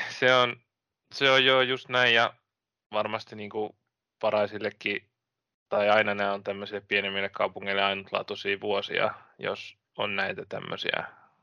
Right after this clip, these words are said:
visittejä ykköseen, ykköseen niinku, no, M P nyt on sinne esimerkiksi vakiintunut ihan, ihan, mutta, ja Musakin nyt pari kautta vai kolmeko, kummin nyt olikaan, niin kerkes, kerkes olla,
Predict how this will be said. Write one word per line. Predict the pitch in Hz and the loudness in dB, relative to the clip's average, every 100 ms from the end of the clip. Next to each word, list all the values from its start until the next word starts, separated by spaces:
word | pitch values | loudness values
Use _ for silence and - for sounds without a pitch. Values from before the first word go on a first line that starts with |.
| _ - | _ -16
visittejä | 107 101 95 - 95 | -12 -10 -10 0 4
ykköseen, | 95 98 - 101 98 95 - _ 123 | 4 0 -8 -4 -2 -2 -6 _ -4
ykköseen | 113 - 110 107 107 | -4 -2 4 4 4
niinku, | 107 110 117 - | 0 -2 -8 0
no, | 117 117 135 139 | 0 2 0 0
M | |
P | 120 117 | 2 0
nyt | 117 139 | 0 -4
on | 135 | -2
sinne | 135 127 | 0 0
esimerkiksi | 131 131 127 131 | -2 -4 -6 -2
vakiintunut | 131 131 120 110 110 110 | -2 -2 -4 -6 -4 -4
ihan, | 113 113 107 - _ - | -2 -2 -4 -10 _ -12
ihan, | 113 110 104 | -8 -6 -8
mutta, | 104 104 117 - _ _ _ _ - - _ - | -8 -8 -8 -8 _ _ _ _ -20 -20 _ -10
ja | |
Musakin | 113 117 117 117 110 | -2 0 0 -2 -6
nyt | 110 - | -4 2
pari | 117 104 | 4 4
kautta | 95 98 - - | 0 -4 -8 -6
vai | 50 52 - | -2 -2 -4
kolmeko, | - 50 50 50 50 50 - _ | -8 -6 -6 -6 -4 -4 -4 _
kummin | - - - - | -16 -14 -12 -10
nyt | - | -4
olikaan, | 110 107 - - 110 | 0 0 -2 -4 -6
niin | 110 | -10
kerkes, | - - - - _ - - | -8 -2 -2 -4 _ -10 -2
kerkes | 104 101 - | -2 -2 -4
olla, | 98 101 - | -2 0 -2